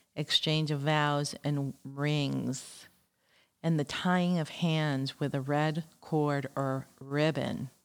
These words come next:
to symbolize. And then there was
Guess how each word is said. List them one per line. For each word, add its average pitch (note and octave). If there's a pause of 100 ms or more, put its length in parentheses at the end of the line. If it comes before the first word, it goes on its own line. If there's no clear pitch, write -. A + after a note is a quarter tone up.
(580)
to F3
symbolize. C#3 (400)
And G#3
then A3
there F#3
was D#3